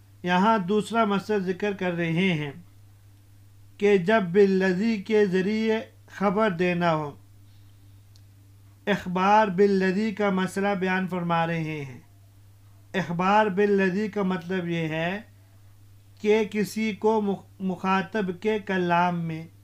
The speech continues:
کچھ حجاب و شک و شبہ محسوس ہو رہا ہو، پھر اس کو دور کرنے کے لیے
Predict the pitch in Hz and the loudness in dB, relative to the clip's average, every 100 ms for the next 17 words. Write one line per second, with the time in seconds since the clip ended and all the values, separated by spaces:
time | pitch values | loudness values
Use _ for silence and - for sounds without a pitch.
0 | - - - - - 208 180 180 180 165 | -20 -20 -20 -10 -2 0 0 0 0 0
1 | 180 208 208 196 185 208 202 196 185 208 | 2 2 2 0 0 -4 -2 -4 -2 -2
2 | 202 214 190 180 196 214 202 196 202 180 | 0 0 0 -2 -2 -4 -2 -2 0 0
3 | 170 190 175 160 180 - - - - - | 0 0 -2 -4 -8 -14 -20 -20 -20 -20
4 | - - 202 214 - 226 196 165 208 208 | -16 0 2 2 2 0 2 4 2 2
5 | 190 185 196 214 196 185 165 160 160 165 | -2 -2 -2 -4 -2 -4 -2 -2 0 -2